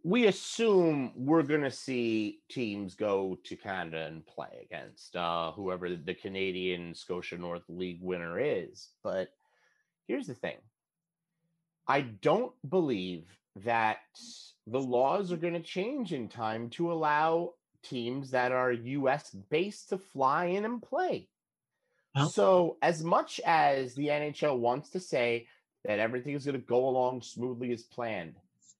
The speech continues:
Speaker 1: that's one big monkey wrench, big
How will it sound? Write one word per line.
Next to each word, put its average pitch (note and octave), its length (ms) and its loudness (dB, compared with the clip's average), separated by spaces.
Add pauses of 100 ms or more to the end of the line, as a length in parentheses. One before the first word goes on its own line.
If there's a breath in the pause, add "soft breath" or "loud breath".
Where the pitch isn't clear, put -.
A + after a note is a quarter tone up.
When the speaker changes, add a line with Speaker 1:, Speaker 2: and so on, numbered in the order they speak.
(140)
Speaker 1:
that's - 220 -10
one B2+ 400 0
big B2 320 -4
monkey G#2+ 420 -2
wrench, F2+ 560 -6
big C3 240 -2